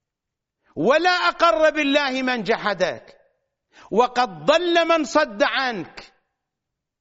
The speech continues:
ولم يهتدي إلى الله ولا إلي من لا يهتدي بك، وهو قول ربي عز وجل:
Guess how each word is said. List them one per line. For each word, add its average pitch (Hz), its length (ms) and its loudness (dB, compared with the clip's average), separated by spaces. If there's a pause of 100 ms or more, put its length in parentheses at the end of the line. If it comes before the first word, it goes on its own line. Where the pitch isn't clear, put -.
(680)
ولم 269 440 0
يهتدي 311 840 0
إلى 269 120 2
الله 233 540 0 (280)
ولا 330 480 2
إلي 240 640 -2 (300)
من 247 300 -2
لا 269 200 0
يهتدي 226 600 -2
بك، 190 520 -4 (580)
وهو 202 280 0
قول 240 320 0
ربي 247 680 0 (140)
عز 202 400 -2
وجل: 220 600 0